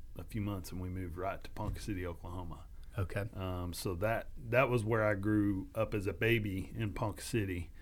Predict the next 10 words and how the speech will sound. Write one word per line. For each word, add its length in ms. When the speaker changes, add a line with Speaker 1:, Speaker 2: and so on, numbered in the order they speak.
Speaker 2:
Mm-hmm. 380
Speaker 1:
um, 340
as 200
a 60
toddler. 640
Um, 720
and 520
when 240
I 240
was 640